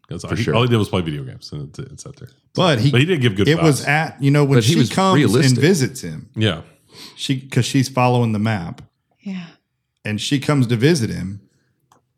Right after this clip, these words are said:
Speaker 3: or the friend, uh, and is playing the video games. That's when she gets the key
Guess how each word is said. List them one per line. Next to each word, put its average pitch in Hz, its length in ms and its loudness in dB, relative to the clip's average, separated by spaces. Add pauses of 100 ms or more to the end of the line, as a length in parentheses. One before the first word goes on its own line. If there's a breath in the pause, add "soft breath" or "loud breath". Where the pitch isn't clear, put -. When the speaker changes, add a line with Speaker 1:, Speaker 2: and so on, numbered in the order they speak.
(140)
Speaker 3:
or 101 320 -6
the 117 100 -8
friend, 101 480 0 (540)
uh, 104 300 -4
and 107 160 -4
is 104 80 -8
playing 117 280 0
the 104 60 -2
video 117 240 0
games. 98 340 -8
That's 117 280 -4
when 117 160 -2
she 110 180 -8
gets 110 240 -8
the 117 100 -14
key 139 480 -4